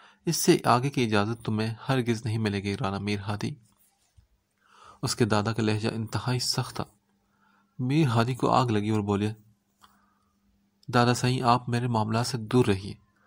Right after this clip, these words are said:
जब कोई सचमुच की शिकायत हुई या आपकी बात में वज़न हुआ तो बोलिएगा, नहीं तो मुझे मेरे हाल पर छोड़ दे। मेहरबानी होगी आपकी, और मुझ पर नज़र रखना भी बंद करें आप।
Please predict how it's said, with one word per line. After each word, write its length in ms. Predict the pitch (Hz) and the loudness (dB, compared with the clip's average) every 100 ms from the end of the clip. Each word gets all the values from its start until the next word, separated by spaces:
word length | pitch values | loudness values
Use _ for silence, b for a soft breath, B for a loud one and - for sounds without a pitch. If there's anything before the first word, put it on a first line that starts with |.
| b b - | b b -4
जब 200 | 143 - | -2 0
कोई 160 | 143 139 | 0 0
सचमुच 420 | - 156 - 143 | 0 0 0 -2
की 100 | 139 | -2
शिकायत 440 | - - 123 139 | -2 2 2 4
हुई 160 | 123 123 | 2 2
या 120 | 123 | 4
आपकी 300 | 113 127 131 | 2 2 -2
बात 320 | 113 110 110 | 2 0 0
में 80 | 117 | -4
वज़न 280 | 107 107 127 | -4 -2 0
हुआ 160 | 113 110 | 0 0
तो 120 | 107 | -2
बोलिएगा, 480 | 104 104 107 104 101 | 0 2 2 0 0
नहीं 240 | 104 120 | -2 -2
तो 120 | 110 | -2
मुझे 220 | 107 110 | -2 -4
मेरे 180 | 113 110 | -2 -2
हाल 220 | 110 104 | 0 0
पर 140 | 107 110 | 0 -4
छोड़ 320 | - 117 110 | 2 4 4
दे। 160 | 123 127 b b b b | 0 -12 b b b b
मेहरबानी 540 | 117 117 113 110 117 143 | 0 2 2 2 2 4
होगी 300 | 113 101 104 | 4 4 2
आपकी, 320 | 98 - 113 B B B B B | 0 -4 -8 B B B B B
और 80 | 131 | 2
मुझ 200 | 135 160 | 4 2
पर 160 | 160 | 0
नज़र 280 | 120 120 147 | 0 2 4
रखना 220 | 117 - | 2 0
भी 120 | 127 120 | -4 0
बंद 280 | 113 135 | 2 2
करें 180 | 117 101 | 0 0
आप। 120 | 101 | -2